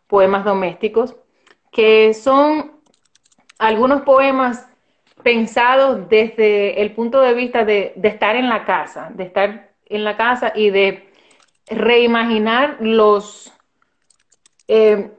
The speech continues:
los espacios que nos han asignado como mujeres. La cocina, eh, un poquito como de,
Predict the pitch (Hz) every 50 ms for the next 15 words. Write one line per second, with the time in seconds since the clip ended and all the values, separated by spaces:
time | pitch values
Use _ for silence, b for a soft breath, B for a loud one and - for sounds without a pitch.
0 | _ _ _ _ _ _ - 240 247 254 269 254 247 - - 285 320 320 320 -
1 | 302 269 - 240 226 226 220 220 214 214 226 240 254 254 247 240 226 233 226 247
2 | 220 202 208 208 220 233 233 233 233 214 208 202 196 190 190 175 196 180 160 -
3 | - - - - _ _ _ _ _ _ _ _ _ _ - 208 202 196 - 202
4 | 185 180 180 - 233 233 226 226 220 220 214 208 202 196 196 196 202 - - 202
5 | 196 196 190 185 180 175 175 170 175 175 175 170 170 170 - _ _ _ _ _
6 | _ _ _ _ _ _ _ _ - - 208 214 220 262 262 262 - 269 233 254
7 | 240 240 233 220 220 214 208 202 208 202 185 - - b